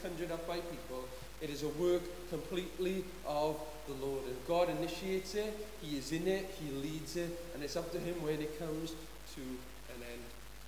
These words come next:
So a few weeks ago, we began looking at stories of revival. You know, we looked at many things regarding revival, but we ga-,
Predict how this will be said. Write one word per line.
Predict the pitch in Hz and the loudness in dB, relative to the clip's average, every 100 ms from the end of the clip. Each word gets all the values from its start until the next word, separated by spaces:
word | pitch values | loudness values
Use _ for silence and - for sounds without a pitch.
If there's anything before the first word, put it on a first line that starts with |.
| - - | -10 -6
So | - 208 196 202 - | 2 6 8 8 6
a | |
few | - 240 | 2 0
weeks | 208 - | 0 0
ago, | 220 202 | 4 6
we | 175 | 6
began | 175 170 202 214 | 2 2 4 6
looking | 220 208 220 165 | 4 4 2 2
at | 139 | 2
stories | - - 175 165 170 175 165 - - - - - | 0 0 2 6 6 6 2 -2 -4 -8 -8 -4
of | 151 135 | -2 0
revival. | 147 135 135 131 143 127 - - - - - - - - - | 0 0 0 0 -2 -2 -4 -8 -10 -10 -10 -10 -10 -12 -6
You | 165 | -2
know, | 151 | 2
we | 151 | 2
looked | 156 160 | 2 2
at | |
many | 147 165 | 4 4
things | 185 170 160 | 4 0 0
regarding | 147 139 139 143 | 0 2 2 2
revival, | 143 127 120 131 | -2 -2 -2 -2
but | 135 143 | 0 0
we | 151 | 0
ga-, | 151 175 | 2 0